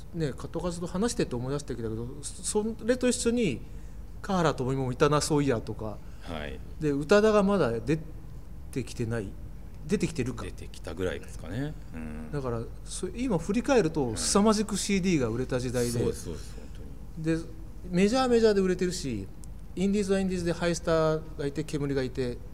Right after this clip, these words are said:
Speaker 2: ん。
Speaker 1: みたいな頃だから、多分ロフトも慌てて、
Speaker 2: うん。
Speaker 1: うちらもインディーズレベルだっつって、
Speaker 2: うん。
Speaker 1: 多分当時、なんだっけ、ユーケープロジェクトが、
Speaker 2: うん、うん。できた。
Speaker 1: ユーケープロジェクトのレベル何でしたっけ？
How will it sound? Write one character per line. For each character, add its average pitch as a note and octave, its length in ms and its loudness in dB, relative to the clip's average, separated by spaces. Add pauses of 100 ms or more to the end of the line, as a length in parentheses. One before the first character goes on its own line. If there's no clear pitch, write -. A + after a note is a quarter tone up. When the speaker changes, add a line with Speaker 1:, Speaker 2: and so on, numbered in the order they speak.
(120)
Speaker 2:
ん。 D2+ 260 -8
Speaker 1:
み D3+ 80 -2
た E3 100 4
い B2+ 60 2
な G#2+ 80 -2
頃 A#2 260 -6
だ B2 100 -2
か F3+ 120 -2
ら、 F3 180 4
多 C#3 320 -6
分 B2+ 140 -2
ロ B2+ 80 -4
フ - 80 -12
ト D#3+ 100 -2
も D#3 240 2 (400)
慌 D3+ 200 4
て F#3 120 0
て、 F3 280 2 (680)
Speaker 2:
う - 20 -6
ん。 - 20 -6
Speaker 1:
う C#3+ 40 -4
ち F#3+ 100 4
ら F3 80 6
も A#2+ 120 -2
イ A#2+ 60 -2
ン C#3 60 0
デ D3+ 60 4
ィ - 20 6
ー D3+ 40 4
ズ D3+ 100 0
レ D3 120 6
ベ B2+ 100 0
ル G#2 80 -2
だ F#2+ 60 -6
っ F#2+ 40 -8
つ - 120 -10
っ - 20 -10
て、 A2 160 -4
Speaker 2:
う G#2 40 -6
ん。 - 20 -10 (160)
Speaker 1:
多 C4 120 0
分 E3 180 0
当 A3 200 2
時、 A2+ 260 -6 (1700)
な C3+ 60 -10
ん B2 60 -6
だ G#2+ 60 -8
っ - 100 -12
け、 - 100 -12 (100)
ユ D#3+ 160 0
ー - 40 0
ケ B3+ 100 0
ー - 20 2
プ C4 100 -2
ロ C4+ 40 2
ジ A3+ 80 4
ェ - 20 2
ク D3 60 -2
ト A2 120 -4
が、 G2+ 260 -4 (100)
Speaker 2:
う F#2+ 40 -10
ん、 F2+ 460 -10
う E2+ 40 -8
ん。 D#2 40 -10 (1300)
で - 80 -10
き - 80 -12
た。 - 120 -10 (400)
Speaker 1:
ユ E3+ 100 -2
ー - 20 -4
ケ G#3+ 120 0
ー G#3 40 2
プ G#3+ 100 2
ロ A3 40 4
ジ G#3 60 2
ェ G3 40 0
ク G3+ 60 -6
ト C3+ 220 0
の B2 100 -2
レ C3 140 2
ベ B2 100 -2
ル A#2+ 60 -2
何 C3+ 160 -2
で A2+ 80 -4
し - 60 -8
た F#2+ 80 -10
っ - 20 -12
け？ A2 100 -10